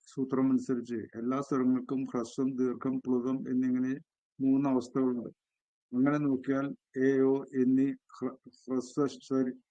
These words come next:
സ്വരങ്ങളെ മന്ത്രങ്ങൾ സ്വീകരിച്ചാൽ അം, ആ എന്നിവ കൂടാതെ തന്നെ പതിനാറ് വർണ്ണങ്ങളാവും. വിശുദ്ധ ചക്രം എന്ന പത്മത്തെ എല്ലാ ദിവസവും ധ്യാനിക്കുന്നയാൾ യോഗീശ്വരനും പണ്ഡിതനുമാകും. മറ്റു യോഗികളെക്കാൾ അയാൾക്ക് മഹത്വമേറും.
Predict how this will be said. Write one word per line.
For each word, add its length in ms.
സ്വരങ്ങളെ 560
മന്ത്രങ്ങൾ 580
സ്വീകരിച്ചാൽ 640
അം, 180
ആ 180
എന്നിവ 440
കൂടാതെ 600
തന്നെ 160
പതിനാറ് 480
വർണ്ണങ്ങളാവും. 600
വിശുദ്ധ 340
ചക്രം 400
എന്ന 180
പത്മത്തെ 560
എല്ലാ 480
ദിവസവും 460
ധ്യാനിക്കുന്നയാൾ 800
യോഗീശ്വരനും 720
പണ്ഡിതനുമാകും. 760
മറ്റു 300
യോഗികളെക്കാൾ 880
അയാൾക്ക് 420
മഹത്വമേറും. 720